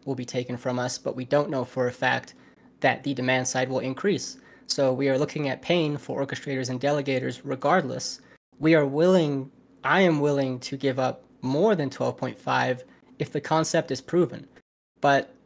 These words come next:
regardless of ninety-five percent going here, five percent going there,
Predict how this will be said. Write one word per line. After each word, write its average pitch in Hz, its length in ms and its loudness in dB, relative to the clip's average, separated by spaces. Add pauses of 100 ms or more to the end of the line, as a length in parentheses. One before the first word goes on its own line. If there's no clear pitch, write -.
(880)
regardless 160 500 4
of 131 120 -8
ninety-five 147 480 0
percent 135 420 -2
going 135 240 -2
here, 135 320 0
five 135 200 0
percent 135 340 -6
going 131 240 -2
there, 135 280 2